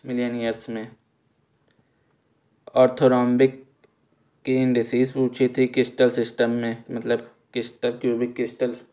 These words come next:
symmetry में basically। Gold की deepest mining पूछा था world की, तो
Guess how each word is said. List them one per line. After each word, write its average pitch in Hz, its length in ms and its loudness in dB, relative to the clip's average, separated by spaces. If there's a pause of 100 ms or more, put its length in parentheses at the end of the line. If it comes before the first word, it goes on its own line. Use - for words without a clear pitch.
(180)
symmetry 117 420 -8
में 104 240 -8 (960)
basically। 117 540 -4 (2000)
Gold 143 420 8
की 151 100 2
deepest 139 440 4
mining 131 420 0
पूछा 139 380 0
था 135 440 -4 (380)
world 131 420 6
की, 123 260 -2 (760)
तो 117 420 -4